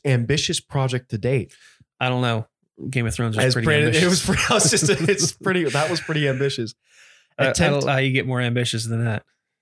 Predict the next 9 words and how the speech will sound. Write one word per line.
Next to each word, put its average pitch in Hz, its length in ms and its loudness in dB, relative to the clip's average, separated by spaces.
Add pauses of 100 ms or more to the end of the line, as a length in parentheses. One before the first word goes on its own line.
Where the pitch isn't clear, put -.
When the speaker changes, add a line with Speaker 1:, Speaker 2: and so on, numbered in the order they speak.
(120)
Speaker 1:
Attempting 165 540 -2
to 123 180 0
adapt 113 560 -2 (600)
the 113 200 -4
complex, 131 840 -4 (1120)
uh, 107 340 -6 (560)
it's - 120 -12
so - 180 -4
much - 180 -14